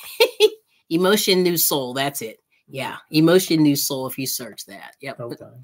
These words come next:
Speaker 1: but anyway, he, he got it. I think that's it. Yep. And that's the link there. Nightbot got the boot. Yeah, it's, it's weird. And so, um,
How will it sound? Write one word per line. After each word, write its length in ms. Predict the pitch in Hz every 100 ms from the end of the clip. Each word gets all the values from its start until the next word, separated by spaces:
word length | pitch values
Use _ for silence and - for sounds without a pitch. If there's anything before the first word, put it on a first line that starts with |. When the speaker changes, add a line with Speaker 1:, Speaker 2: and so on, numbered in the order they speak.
| -
Speaker 1:
but 100 | 170
anyway, 180 | 180 151
he, 160 | 151 160
he 120 | 147
got 240 | 143 123
it. 100 | 117 - _ _ _ _
I 20 | -
think 160 | 190
that's 260 | 131 110 -
it. 140 | - -
Yep. 180 | 156 180 - _ _ _ _ _ _ _ _ _ _ _
And 100 | 147
that's 220 | 135 147
the 120 | - 127
link 340 | 131 127 120
there. 420 | 135 131 131 165 - _ _ _ _ _ _ _ 151
Nightbot 340 | 147 147 120
got 140 | - -
the 60 |
boot. 200 | 135 151 - _ _ _ _ _ _ _ _
Yeah, 320 | 247 285 226 220
it's, 180 | 311 294
it's 240 | 240 -
weird. 300 | 165 139 127 - _ _ -
And 180 | 208 196
so, 520 | - 233 208 196 - _
um, 580 | 160 156 151 143 139 127